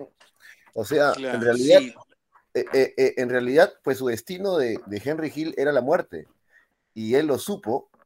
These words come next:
Speaker 1: cuando fue a, a, a este restaurante, no, a este, a este desayuno con Jimmy, y, y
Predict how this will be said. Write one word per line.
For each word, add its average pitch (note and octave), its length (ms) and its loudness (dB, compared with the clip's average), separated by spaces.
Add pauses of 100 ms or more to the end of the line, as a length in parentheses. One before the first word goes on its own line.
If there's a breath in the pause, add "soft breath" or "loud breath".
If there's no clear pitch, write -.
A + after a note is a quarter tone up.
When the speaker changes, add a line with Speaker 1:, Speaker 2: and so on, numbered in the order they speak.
(100)
Speaker 1:
cuando G#2+ 340 -6
fue C#3 240 -2
a, C#3 160 4 (160)
a, F#2 380 2 (420)
a G#2 100 0
este A#2+ 240 -4
restaurante, A#2+ 920 -2
no, A2 220 -4
a G#2+ 60 -2
este, - 200 -16
a G2 80 -2
este G#2+ 220 -8
desayuno A#2+ 580 -6
con G2 340 -8
Jimmy, B2+ 460 -6 (680 soft breath)
y, A#2 640 -8 (420)
y A2+ 480 -6